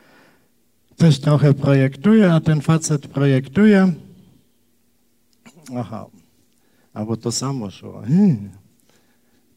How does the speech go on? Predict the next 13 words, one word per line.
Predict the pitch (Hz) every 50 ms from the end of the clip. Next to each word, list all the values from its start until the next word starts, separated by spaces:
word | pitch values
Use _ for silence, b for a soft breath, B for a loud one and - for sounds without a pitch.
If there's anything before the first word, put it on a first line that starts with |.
| - - -
Y, | 139 143 147 151 156 151 - - - _ -
i | 170 160
to | - - 180 208
jest | 214 180
możliwe. | 185 208 202 196 175 196 214 214 202 165 139 127 107 98 95 - - _ _ _ _ _ _ _ _ _ _ _ - - - - _ _ _ _ B B B B B B B B - - -
No | 127 147 170
to | 165 - 175 175
jest, | 170 156 - - -
to | 160
jest | 170 156 143 - - - - 147
fascynujące, | 143 - 165 175 - - - 180 170 165 160 170 185 208 220 - 208 196
że | 170 180 175
to | 175 -